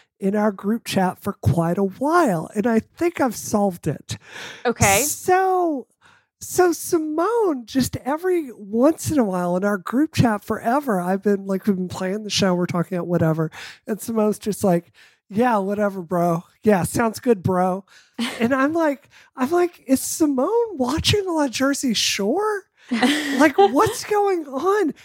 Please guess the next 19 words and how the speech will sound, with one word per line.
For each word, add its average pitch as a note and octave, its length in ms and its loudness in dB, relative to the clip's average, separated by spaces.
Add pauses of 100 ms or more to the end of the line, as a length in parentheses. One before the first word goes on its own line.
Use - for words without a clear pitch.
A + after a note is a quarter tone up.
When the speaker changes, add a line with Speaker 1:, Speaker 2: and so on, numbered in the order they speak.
(140)
Speaker 1:
It C#4+ 260 4
just E4+ 340 0
occurred F#4 460 0
to F#4 80 2
me C#4+ 220 0
that A#3+ 180 -4
sometimes D4 680 -2
when C4 200 2
I A#3+ 100 2
type G#3+ 400 -4 (100)
Brie C4 480 2
on F#3 220 -4
my F3 180 -2
phone, G#3 720 0 (580)
it A#3+ 280 2
autocorrects A#3 840 0
to A3 380 4
bro. D#4 440 2
Speaker 3:
<laughs> D3 260 -6